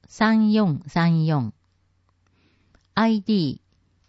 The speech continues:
一零一六一八八。四、共同まちづくり提案調整会議委員。市民参加推進委員会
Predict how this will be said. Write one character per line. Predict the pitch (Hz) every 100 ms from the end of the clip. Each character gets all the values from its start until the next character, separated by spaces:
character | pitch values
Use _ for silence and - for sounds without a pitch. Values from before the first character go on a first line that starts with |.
| _ _
一 | 185 - 262
零 | 269 240 160 -
一 | 147 - 202
六 | 196 - 147 -
一 | 143 - 220
八 | 202 226 - 135
八。 | - - - 147 - _ _ - _ _ _ _ _ _ _ _ _ _ _ _ _ _ _ _ _ _ _ _ 208
四、 | 233 233 156 - _ _ _ _ _ _ _ _ _ _
共 | 262 262 262
同 | 254 247 233 -
ま | 185
ち | -
づ | 254 285
く | - 185
り | 151 131 -
提 | 240 247 240
案 | 240 226
調 | - 220 214
整 | - 202 202
会 | - - 226 233
議 | 220 226 -
委 | 214 185 139
員。 | 120 113 - _ _ _ _ _
市 | - - 262
民 | 247 170 135
参 | - 202 220
加 | -
推 | 196 - 226 220
進 | - 226 226 175
委 | 214 240
員 | 226
会 | - 151 139 123